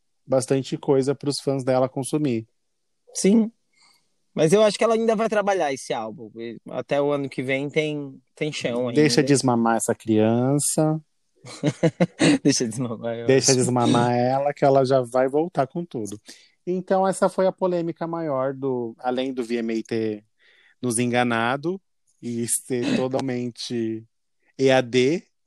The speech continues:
Speaker 2: Mas foi
Speaker 1: Não ter
Speaker 2: legal, foi legal, eu gostei
Speaker 1: Foi
Speaker 2: da
Speaker 1: legal.
Speaker 2: as
Speaker 1: O,
Speaker 2: roupas.
Speaker 1: a roupa, assim, a,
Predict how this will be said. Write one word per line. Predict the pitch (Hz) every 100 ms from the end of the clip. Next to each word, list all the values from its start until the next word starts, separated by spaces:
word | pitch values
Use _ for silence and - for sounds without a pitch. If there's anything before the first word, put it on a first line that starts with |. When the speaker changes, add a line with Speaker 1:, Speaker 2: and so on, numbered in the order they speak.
| - _ _ _ _ _ _ _ _ _ _ - 156 -
Speaker 2:
Mas | 302
foi | 381 359
Speaker 1:
Não |
ter | 285
Speaker 2:
legal, | - 202 170 156
foi | 156 285
legal, | 233 214 185 175 160
eu | 190
gostei | 247 220
Speaker 1:
Foi | 139
Speaker 2:
da | 143
Speaker 1:
legal. | 143 120 107 110 131 175 _ _ _ _ -
Speaker 2:
as | 165 147
Speaker 1:
O, |
Speaker 2:
roupas. | 165 180 160 160 151 170 156 - -
Speaker 1:
a | 131 127
roupa, | 127 131 139 -
assim, | 135 - 135 120
a, | 120